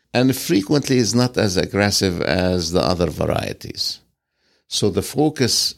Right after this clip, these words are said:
in E R P R positive her two negative disease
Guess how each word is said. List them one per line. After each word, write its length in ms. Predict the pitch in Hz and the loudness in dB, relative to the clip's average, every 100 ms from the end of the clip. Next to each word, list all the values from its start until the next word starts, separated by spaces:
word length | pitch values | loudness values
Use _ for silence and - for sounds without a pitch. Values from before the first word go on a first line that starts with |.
| _ 101 | _ -2
in 340 | 95 90 - 117 | 0 0 0 2
E 160 | 113 | 4
R 240 | 107 101 92 | 4 2 0
P 240 | - 110 | 0 2
R 240 | 95 95 | 4 2
positive 720 | 95 - 98 92 90 - 90 82 | 0 2 2 2 0 -2 -2 0
her 220 | 92 87 | 2 2
two 180 | - 95 | 2 2
negative 420 | 95 90 90 87 | 2 2 -2 -6
disease 520 | 90 90 92 87 | -4 -2 0 0